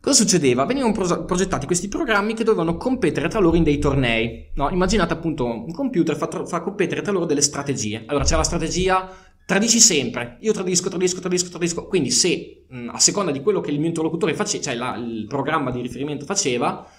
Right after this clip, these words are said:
se lui non tradiva, tu tradivi, ti beccavi più punti, perché chiaramente era la cosa più furba da fare, ok? E quindi si, loro formalizzano matematicamente e dicono,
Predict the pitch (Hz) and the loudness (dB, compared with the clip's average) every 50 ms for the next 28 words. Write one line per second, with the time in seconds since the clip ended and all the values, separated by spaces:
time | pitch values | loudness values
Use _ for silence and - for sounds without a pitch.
0 | _ _ _ _ _ - - - 170 180 185 165 160 165 185 226 226 175 165 151 | _ _ _ _ _ -2 0 2 4 4 4 4 2 2 2 2 2 2 2 2
1 | 139 156 170 175 - - - - - - 196 180 196 190 165 139 135 127 147 160 | 2 2 0 0 -2 -6 -12 -16 -4 -4 -2 0 0 2 2 2 2 2 2 0
2 | - - 139 123 - 123 127 127 156 147 180 170 131 117 117 117 - 113 110 123 | 0 -2 -2 -2 -2 -2 -2 -2 -2 0 0 0 0 0 -2 -4 -6 -6 -8 -8
3 | 113 127 127 135 123 120 123 120 127 113 110 110 110 113 104 127 123 120 113 104 | -6 -4 -4 -2 -4 -4 -4 -2 -4 -4 -4 -6 -8 -8 -8 -10 -10 -10 -6 -4
4 | 110 110 107 - 95 90 98 107 - - - - - 87 92 101 - - - _ | -2 -2 -2 -2 -4 -4 -6 -6 -6 -6 -6 -6 -8 -8 -8 -10 -14 -16 -20 _
5 | _ _ - - - _ _ _ _ _ - 466 381 339 277 - - - - - | _ _ -20 -20 -20 _ _ _ _ _ -2 -2 2 4 6 6 6 4 2 -2
6 | 208 254 262 226 - - 214 196 208 214 254 233 165 165 - - - - 202 226 | -2 0 0 0 0 0 0 0 2 0 0 0 0 0 4 6 6 8 8 6
7 | - - - - 262 214 202 196 196 175 147 127 - 120 113 107 113 - - - | 4 2 2 2 2 2 2 4 4 2 2 2 0 0 -2 -2 -4 -8 -12 -20